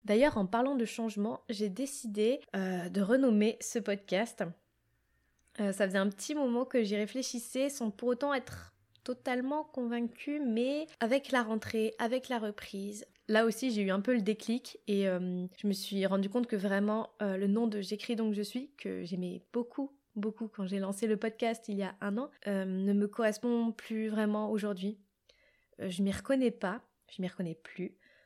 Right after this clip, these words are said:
Je me sens plus très à l'aise avec ce nom et je sens que j'ai besoin d'autre chose.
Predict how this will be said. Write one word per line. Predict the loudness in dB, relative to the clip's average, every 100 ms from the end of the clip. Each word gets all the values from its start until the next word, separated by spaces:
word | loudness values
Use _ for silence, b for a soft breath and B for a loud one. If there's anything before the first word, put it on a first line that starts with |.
| b
Je | -16 -6
me | -6
sens | -4 -6 -8
plus | -8 -4 -2 -2
très | -6 -4 0
à | 0
l'aise | 2 0 -2 -4
avec | -4 -4
ce | 0
nom | 0 0 -2 -2
et | -2
je | -2
sens | -2 -4
que | -2
j'ai | -2 -2
besoin | -6 -8 -8 -4 -2 -4
d'autre | -6 -6 -6 -10
chose. | -8 -8 -8